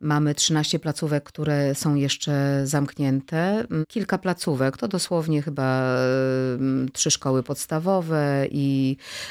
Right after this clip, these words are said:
e, kilka szkół ponadpodstawowych, e, mm, jest w edukacji zdalnej.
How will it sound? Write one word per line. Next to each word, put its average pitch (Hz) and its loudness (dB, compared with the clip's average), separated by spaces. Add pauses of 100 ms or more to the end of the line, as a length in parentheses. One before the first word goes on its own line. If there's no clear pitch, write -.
e, 135 2
kilka 147 -4
szkół - -6
ponadpodstawowych, 143 -2
e, 143 -2 (520)
mm, 139 0
jest 139 -2
w 135 -6
edukacji 131 -4
zdalnej. 127 0